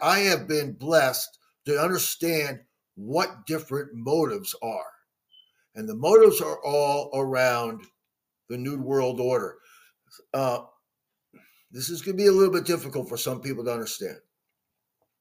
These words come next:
As a child, Theodore and I used to have this battle or conversation about that I wanted to be king, and he said, "He's going to be king."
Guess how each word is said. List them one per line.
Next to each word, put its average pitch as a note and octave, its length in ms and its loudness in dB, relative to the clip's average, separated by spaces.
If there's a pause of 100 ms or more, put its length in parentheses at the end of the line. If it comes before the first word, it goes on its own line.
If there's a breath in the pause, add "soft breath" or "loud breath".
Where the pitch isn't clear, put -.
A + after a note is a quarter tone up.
(1500 loud breath)
As C3+ 180 0
a B2 60 -6
child, C3 680 4 (1080)
Theodore F3+ 400 6
and D3 100 2
I D3 140 6
used C3 300 -2
to B2 100 -2
have B2+ 260 0
this A#2+ 240 -6
battle C#3+ 720 0 (140 loud breath)
or A#2+ 240 2
conversation D3 920 0
about A#2+ 540 -2 (320 loud breath)
that B2+ 220 0
I F#3 260 6
wanted C3 340 2
to G#2+ 80 -12
be A2+ 120 -8
king, B2+ 440 -6
and B2 160 -6
he D3+ 160 -6
said, C#3 400 -4
"He's D3 280 -4
going C#3+ 480 2
to F#2 80 -16
be E2+ 180 -16
king." E2+ 320 -14